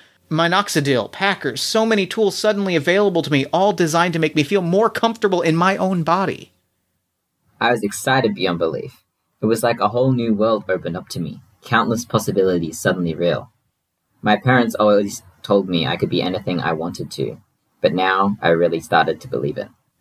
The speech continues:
Speaker 1: I add one to my heart, which brings my heart to a three, and one to my siblings, which brings my siblings also to a three.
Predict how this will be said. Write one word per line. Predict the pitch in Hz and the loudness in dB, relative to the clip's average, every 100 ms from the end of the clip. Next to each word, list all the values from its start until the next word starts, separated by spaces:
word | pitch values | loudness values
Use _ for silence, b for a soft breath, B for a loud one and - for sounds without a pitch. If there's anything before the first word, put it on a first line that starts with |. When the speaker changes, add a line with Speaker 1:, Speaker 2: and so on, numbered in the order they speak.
| _ | _
Speaker 1:
I | 139 127 | -2 0
add | 135 127 120 | 0 -2 -2
one | 123 135 147 | -2 -4 -2
to | 151 | 0
my | 135 | 2
heart, | 123 135 143 180 | 2 2 0 0
which | 131 - | -6 -2
brings | 127 127 | -2 0
my | 117 | -2
heart | 117 135 - | 0 0 0
to | - 135 127 | -2 0 2
a | 123 117 | 2 0
three, | 113 - 135 147 214 277 269 _ _ _ _ _ - | -2 -6 -2 0 0 -4 -8 _ _ _ _ _ -6
and | 135 143 | -2 2
one | 208 | 2
to | 196 | 2
my | 202 | 2
siblings, | 180 220 208 135 123 131 | 2 0 2 2 0 -2
which | 135 | -2
brings | 151 147 | 0 0
my | 156 | 0
siblings | - 196 151 139 - | 2 0 2 -2 -2
also | 156 147 - 147 | 0 2 0 -2
to | - 139 | 0 -2
a | |
three. | 131 - 107 - - | -2 -6 -4 -4 -4